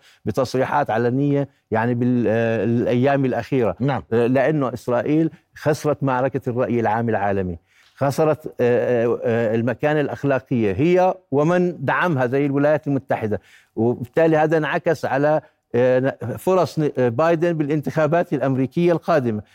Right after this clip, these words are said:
Speaker 1: لذلك نلاحظ أن هناك، آه، حراك، يعني،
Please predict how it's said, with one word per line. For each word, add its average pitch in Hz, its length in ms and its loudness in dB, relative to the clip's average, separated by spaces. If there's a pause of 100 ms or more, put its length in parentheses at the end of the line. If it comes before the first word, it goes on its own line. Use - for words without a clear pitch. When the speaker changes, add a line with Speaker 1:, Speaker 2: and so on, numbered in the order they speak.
(120)
Speaker 1:
لذلك 147 440 2
نلاحظ 147 380 0
أن 135 180 0
هناك، 139 320 0 (140)
آه، 110 220 0
حراك، 147 420 0 (160)
يعني، 113 680 -2